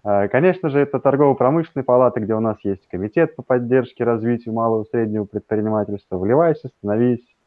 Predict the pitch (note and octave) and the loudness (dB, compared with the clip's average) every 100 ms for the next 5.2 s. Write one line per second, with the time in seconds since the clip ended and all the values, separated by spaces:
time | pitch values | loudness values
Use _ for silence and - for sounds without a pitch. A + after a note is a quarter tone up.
0 | _ _ G2+ G#2+ - - _ _ _ _ | _ _ -4 -4 -6 -20 _ _ _ _
1 | _ _ - G3+ D#3+ E3+ E3 C#3 C3+ C3 | _ _ 2 2 4 4 6 8 6 4
2 | C#3 D3 D3 C3 G#2+ A#2+ A#2 A2 A2+ C#3 | 0 -2 -2 -4 0 0 2 0 0 0
3 | A2+ C#3 - G#2+ G#2+ A#2+ - G#2 E3 D#3+ | 0 -2 -2 -2 -2 -2 -2 0 2 2
4 | C#3+ - A2 G2+ G#2+ - G#3 G3+ E3+ G#3 | 0 -2 0 0 -2 -2 0 2 2 2
5 | F#3+ | 2